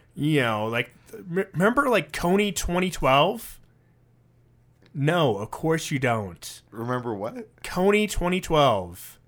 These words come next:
Speaker 2: No.
Speaker 1: Like, it was a huge thing. It was the biggest fucking thing.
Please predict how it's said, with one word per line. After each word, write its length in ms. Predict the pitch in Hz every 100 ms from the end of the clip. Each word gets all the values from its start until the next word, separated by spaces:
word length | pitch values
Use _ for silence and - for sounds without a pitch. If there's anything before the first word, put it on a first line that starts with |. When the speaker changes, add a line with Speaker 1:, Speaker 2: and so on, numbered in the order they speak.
| _
Speaker 2:
No. 160 | 95 80 - _ _ _ _ _ _ _ _ _ - - - - _ _ _ _
Speaker 1:
Like, 440 | 135 127 107 - -
it 100 | 160
was 160 | 240 196
a 100 | 120
huge 540 | 113 - 202 202 180
thing. 200 | - 185
It 40 | 165
was 120 | 196
the 100 | - - -
biggest 400 | - 180 165 -
fucking 400 | - - - 143
thing. 460 | - 180 135 90